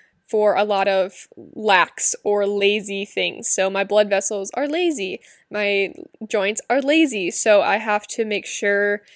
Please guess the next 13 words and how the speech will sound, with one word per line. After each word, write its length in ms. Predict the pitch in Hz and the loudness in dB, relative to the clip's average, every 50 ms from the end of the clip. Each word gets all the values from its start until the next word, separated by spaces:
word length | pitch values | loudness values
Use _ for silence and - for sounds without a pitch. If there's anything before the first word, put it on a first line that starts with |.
| - - _ _ | -20 -20 _ _
that 300 | - 202 214 208 196 180 - | -8 -4 -2 -2 0 -2 -2
I'm 280 | - 196 196 214 214 | -4 -4 -4 -4 -2
building 400 | 202 208 214 208 208 214 214 214 | 0 0 0 2 0 0 -2 -2
enough 360 | - - 220 208 190 185 - - | -6 -6 -4 -4 -4 -4 -6 -8
muscles 560 | 196 185 170 - - 226 220 214 226 - - | -8 -6 -4 -2 -2 -2 0 0 0 0 0
to 80 | - 214 | 0 -2
support 460 | 220 - 190 - - - 214 196 - | -6 -8 -10 -8 -4 -2 0 0 0
my 180 | - 196 180 185 | -2 -6 -8 -8
joints 640 | 202 - 190 185 190 208 214 220 - - - - - | -8 -8 -8 -6 -6 -6 -4 -4 -4 -4 -4 -4 -4
to 80 | 214 | -2
stop 340 | 208 - - 190 170 180 - | -2 -2 -2 -2 -4 -4 -4
them 160 | - 214 214 | -6 -6 -6
popping 540 | 214 - 214 202 - - 101 101 98 98 - | -6 -6 -8 -8 -6 -6 -6 -8 -8 -10 -12